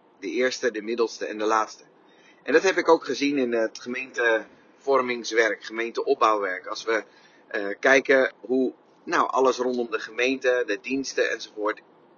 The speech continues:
moest stopgezet worden. Voor je oog misschien, dat je denkt instorten. En vanaf één september zijn we in Almere niet op drie plekken, eh,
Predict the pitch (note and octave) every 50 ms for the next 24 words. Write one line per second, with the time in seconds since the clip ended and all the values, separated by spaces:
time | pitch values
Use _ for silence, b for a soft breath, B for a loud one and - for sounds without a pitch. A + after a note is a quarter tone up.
0 | _ _ - A#2+ B2+ B2+ A#2+ - - - - - - E3 - - - B2+ - C#3
1 | C#3 C3+ - A#2+ A#2+ B2 A#2+ C3+ C3+ b b b b b b b b b _ _
2 | D3 C3 B2+ B2 - - B2+ C#3+ D3 - - B2+ B2 - - - A2 G#2+ G#2+ G#2
3 | G2+ - _ _ _ _ - A2 A2 - G#2+ G2 A#2 A2 G#2+ G2+ - - - C#3
4 | C#3 C3 - - - C3 B2+ B2 C3 A#2+ - _ B B B B B B B B
5 | B B B B _ - - A#2 G#2+ B2+ A#2+ A#2+ A#2 - G#2 C3+ B2+ - C#3 -
6 | - D3 D3 D3 C#3+ C3 A#2+ C3 B2 B2 A#2+ A#2+ A#2+ - B2 A#2+ A2+ A#2 A#2 A#2+
7 | B2 B2+ B2+ B2 A#2+ A#2+ A#2+ C3+ C3+ - A2+ - - - B2+ C#3 E3 - - C#3
8 | C#3+ D3 - - D3 C#3 C3+ C#3 A#2+ - - G#2+ A#2+ A#2+ A#2 A#2 A2+ A#2